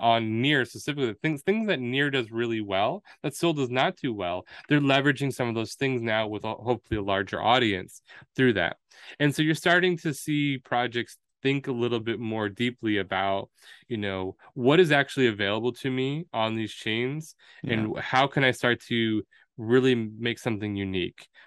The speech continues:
Speaker 1: beyond just, you know, here's another degen community.
Speaker 2: Yeah. And that's a really interesting thing, 'cause I think the N F T space in general, the last year, there was a whole lot of scammy stuff. And I think it evolves, like, everything evolves. People get smarter. We start to understand the space, and now it's
Speaker 1: Yep.
Speaker 2: evolving.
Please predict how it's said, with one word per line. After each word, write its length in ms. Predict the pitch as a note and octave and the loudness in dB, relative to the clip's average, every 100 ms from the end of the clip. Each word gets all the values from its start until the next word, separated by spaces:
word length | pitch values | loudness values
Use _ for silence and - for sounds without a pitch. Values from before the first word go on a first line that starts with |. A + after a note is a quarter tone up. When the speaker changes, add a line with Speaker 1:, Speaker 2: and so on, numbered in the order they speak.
| _ | _
Speaker 1:
beyond 400 | A#2 A2 G#2+ G#2+ | 2 2 2 0
just, 480 | G2+ G#2 G2 - - _ _ - | 2 2 0 -4 -20 _ _ -8
you 120 | A2 | -4
know, 500 | G2 F#2+ F#2 F#2 G2 - - _ _ - | -2 -2 -2 -4 -10 -18 -20 _ _ -12
here's 300 | G#2 A2+ G#2 | -2 0 2
another 280 | G2 F#2+ G2+ | 0 -2 -2
degen 440 | G2+ G2+ G2+ F#2 | -2 -2 -2 -2
community. 580 | - F#2 F2 F2 F#2 - _ - _ - | -4 -6 -6 -6 -8 -8 _ -20 _ -16
Speaker 2:
Yeah. 80 | F#2+ - - - | -16 -18 -20 -4
And 160 | - C#3 | 2 6
that's 240 | D#3 D#3 | 6 4
a 180 | E3 B2+ | 4 4
really 440 | A2+ A2 B2 A#2+ A2+ | 4 6 6 6 0
interesting 320 | - B2+ A#2+ | -2 -4 -4
thing, 160 | A#2 - - | -4 -6 -10
'cause 140 | - G#3 | -2 0
I 80 | A#3 | 0
think 160 | C#4+ | 0
the 80 | A#3+ | -2
N 60 | F#3+ | -2
F 60 | |
T 120 | F3+ | -2
space 300 | E3 D#3 C#3 | -2 0 0
in 80 | A#2 | 0
general, 260 | A#2 A#2 A2 | 0 0 0
the 100 | B2+ | -2
last 280 | D#3+ C#3+ A#2+ | -4 -4 -4
year, 480 | A#2+ B2 C3+ D#3 | 0 0 0 -2
there 100 | C3 | -4
was 80 | A#2+ | -4
a 80 | A2 | -2
whole 160 | A2 G#2 | -2 -2
lot 160 | G2+ | -4
of 100 | G2+ | -6
scammy 380 | G2+ - F#2+ G#2+ | -8 -12 -10 -8
stuff. 160 | C#3 B2 | -6 -2
And 80 | |
I 80 | D3 | 0
think 160 | D#3+ G#3+ | 0 0
it 160 | G3 | -2
evolves, 460 | G3 E3 G3+ - D#3 | -2 0 0 0 -6
like, 100 | A2 | -4
everything 320 | C3+ G3 C3 | -2 -2 -2
evolves. 240 | A2+ E2+ F2+ | -6 -10 -8
People 240 | B2 B2+ | -6 -4
get 140 | B2 | -4
smarter. 400 | - B2 C3 F2 | -2 0 2 0
We 80 | F#2 | -6
start 180 | - G#2+ | -6 -4
to 60 | A2 | -4
understand 480 | A2 A#2 - G2+ | -6 -6 -4 -4
the 40 | A2 | -4
space, 340 | - F#2 G#2+ | -4 -4 -2
and 100 | G#2+ | -2
now 120 | G#2 | 0
it's 120 | G#2 G#2 | 2 2
Speaker 1:
Yep. 60 | |
Speaker 2:
evolving. 460 | G2 G#2 - B1+ | 2 2 2 -2